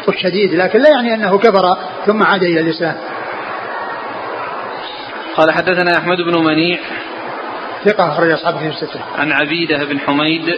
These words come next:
Speaker 1: هو؟
Speaker 2: "صدوق ربما أخطأ، أخرج أصحاب الكتب إلا مسلم".
Speaker 1: مم.
Speaker 2: "عن الأعمش عن أبي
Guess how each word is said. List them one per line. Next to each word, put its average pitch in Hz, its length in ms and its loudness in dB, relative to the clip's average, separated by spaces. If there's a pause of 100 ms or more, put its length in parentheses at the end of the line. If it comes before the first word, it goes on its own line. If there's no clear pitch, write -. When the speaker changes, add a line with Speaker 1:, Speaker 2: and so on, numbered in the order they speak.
Speaker 1:
هو؟ 165 280 4 (240)
Speaker 2:
"صدوق 147 300 -2
ربما 143 340 0
أخطأ، 151 260 0
أخرج 139 260 -2
أصحاب 131 400 -2
الكتب 139 360 -4
إلا 135 160 0
مسلم". 156 400 -2 (320)
Speaker 1:
مم. 170 100 -6 (360)
Speaker 2:
"عن 143 140 0
الأعمش 151 640 0
عن 147 120 -2
أبي 147 220 -4